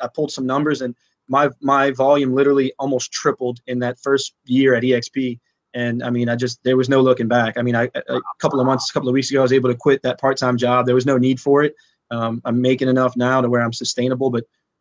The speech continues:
more importantly, I, I learned how to treat my business as a business and, and what I'm doing, and be very specific in my approach as far as,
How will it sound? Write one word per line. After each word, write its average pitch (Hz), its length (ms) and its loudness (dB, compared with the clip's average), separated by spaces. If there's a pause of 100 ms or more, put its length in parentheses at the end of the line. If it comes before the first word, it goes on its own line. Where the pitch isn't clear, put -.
(160)
more 147 260 4
importantly, 160 640 2
I, - 220 -6 (140)
I 123 80 -4
learned 139 260 2
how 139 120 -2
to 127 60 -2
treat 147 320 -6
my 127 120 -2
business 127 420 -4
as 127 260 0
a 120 100 -4
business 120 440 -2
and, 127 220 -8
and 120 120 -4
what 135 160 2
I'm 131 120 2
doing, 127 360 0 (300)
and 120 100 -4
be 131 120 0
very 139 180 4
specific 135 540 -6
in 123 80 -4
my 120 140 -2
approach 120 360 -2
as 120 100 -10
far 120 240 0
as, 117 200 -4